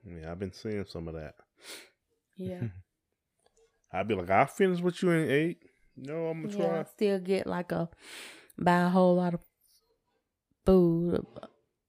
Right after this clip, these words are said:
Speaker 2: a, a whole, a plate full of food and just eat, like, three, four bites and that be it. And my husband be right, he be, like, right there and be like, "Okay." <laughs>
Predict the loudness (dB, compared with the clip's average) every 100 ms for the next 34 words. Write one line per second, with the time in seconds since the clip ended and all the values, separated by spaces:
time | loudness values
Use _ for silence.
0 | _ _ _ _ _ _ _ _ -20 _
1 | _ _ -4 -4 0 2 4 2 2 -2
2 | 0 4 6 6 0 2 2 2 2 4
3 | 6 4 2 0 0 -2 -4 -6 _ -20
4 | -20 -20 _ 0 0 0 0 0 -2 -2
5 | 2 4 4 2 4 4 4 4 4 0
6 | -2 0 0 2 2 4 2 2 0 0
7 | 2 4 4 2 0 0 0 -2 -4 -12
8 | -18 -16 -16 2 6 6 6 6 6 8
9 | 8 8 6 8 6 4 0 0 0 -2
10 | 2 2 8 10 12 10 6 6 -2 0